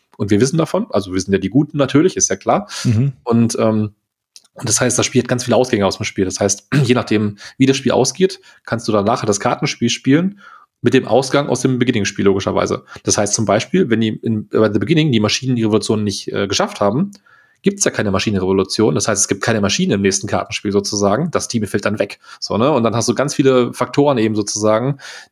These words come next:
Speaker 1: die sich da sozusagen einfach, ne, also so zusammenfügen.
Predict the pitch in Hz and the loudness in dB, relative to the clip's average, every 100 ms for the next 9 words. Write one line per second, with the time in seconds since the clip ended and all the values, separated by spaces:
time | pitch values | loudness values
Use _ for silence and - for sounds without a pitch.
0 | - 117 117 117 104 101 - 104 107 107 | -4 -2 0 0 0 -2 -4 0 0 0
1 | 104 98 104 139 180 110 101 107 101 123 | -2 -2 -2 0 0 -2 0 0 2 0
2 | 156 - 117 165 202 | -2 -2 0 0 -2